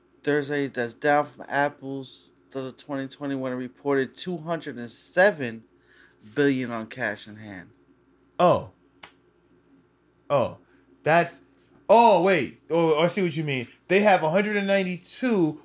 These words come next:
Speaker 2: which is reported, uh,
Speaker 1: From their last quarter.
Speaker 2: Yeah, which is
Speaker 1: And
Speaker 2: re-
Speaker 1: then now in the second quarter of the year, right?
Speaker 2: Yeah. Oh, yeah. That's down from Apple's fiscal one. When it re- yeah, they used to, yeah, it's down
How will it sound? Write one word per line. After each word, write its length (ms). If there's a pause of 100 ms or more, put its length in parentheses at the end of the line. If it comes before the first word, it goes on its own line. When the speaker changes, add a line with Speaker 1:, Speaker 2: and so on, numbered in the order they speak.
(120)
Speaker 2:
which 240
is 220 (260)
reported, 640
uh, 460
Speaker 1:
From 160
their 120
last 440
quarter. 480 (440)
Speaker 2:
Yeah, 280
which 160
is 80
Speaker 1:
And 140
Speaker 2:
re- 80
Speaker 1:
then 100
now 240
in 80
the 80
second 400
quarter 440
of 40
the 80
year, 420 (260)
right? 340 (100)
Speaker 2:
Yeah. 440 (880)
Oh, 160
yeah. 160 (280)
That's 260
down 360
from 180
Apple's 400
fiscal 420
one. 240
When 140
it 20
re- 100 (300)
yeah, 240
they 180
used 440
to, 140
yeah, 180
it's 120
down 540